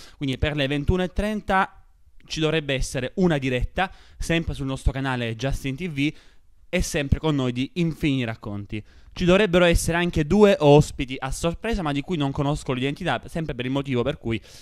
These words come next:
Rudin sta perdendo colpi in continuazione. Quindi, eh, siccome sono anche da solo, io da solo non so mai che dire,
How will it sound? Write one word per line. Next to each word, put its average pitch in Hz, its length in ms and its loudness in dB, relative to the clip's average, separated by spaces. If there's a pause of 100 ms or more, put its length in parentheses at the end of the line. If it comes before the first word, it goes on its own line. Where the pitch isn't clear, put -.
(140)
Rudin 170 360 0
sta - 300 -4
perdendo 143 640 -4
colpi 113 460 -4
in 143 120 0
continuazione. 113 720 -8 (320)
Quindi, 151 340 0
eh, 131 680 0
siccome 175 280 -4
sono 147 200 -4
anche 165 160 -6
da 135 120 -2
solo, 113 380 0
io 143 80 4
da 135 100 4
solo 127 220 2
non 127 140 -2
so - 100 -8
mai 180 140 -4
che 254 100 -6
dire, 277 300 -2